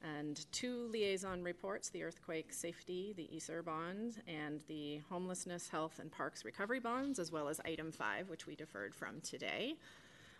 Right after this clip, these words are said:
Um, I also did want to raise that our group is working on our annual general obligation bond scope, schedule, and budget report, which we will be issuing right after this. If the committee would like it, we can do a presentation at the February meeting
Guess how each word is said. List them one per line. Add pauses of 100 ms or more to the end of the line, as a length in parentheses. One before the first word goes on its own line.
(100)
Um, (120)
I
also
did
want
to
raise
that
our
group
is
working
on
our
annual
general
obligation
bond
scope,
schedule,
and
budget
report,
which
we (500)
will
be
issuing (180)
right
after
this.
If
the
committee
would
like
it,
we
can
do
a
presentation
at
the
February
meeting